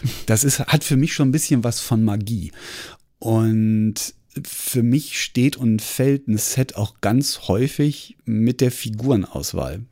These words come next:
Das klingt absurd, ich weiß.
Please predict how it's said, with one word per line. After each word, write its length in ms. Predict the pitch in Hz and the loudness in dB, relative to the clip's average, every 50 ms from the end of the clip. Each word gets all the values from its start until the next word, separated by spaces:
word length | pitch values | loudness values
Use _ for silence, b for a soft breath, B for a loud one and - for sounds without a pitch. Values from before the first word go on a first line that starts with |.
| _ _ - | _ _ -4
Das 260 | 107 104 92 - - | 0 0 0 0 -2
klingt 440 | - - - 117 123 165 180 - - _ _ - | -6 -4 0 2 2 2 2 0 -6 _ _ -4
absurd, 520 | - 127 123 117 113 123 139 175 - - - | -4 -2 0 0 2 2 2 2 0 -2 -4
ich 200 | 123 107 107 90 | -4 -2 0 0
weiß. 480 | 90 87 95 139 202 - - - - | 2 2 2 2 0 0 -2 -8 -16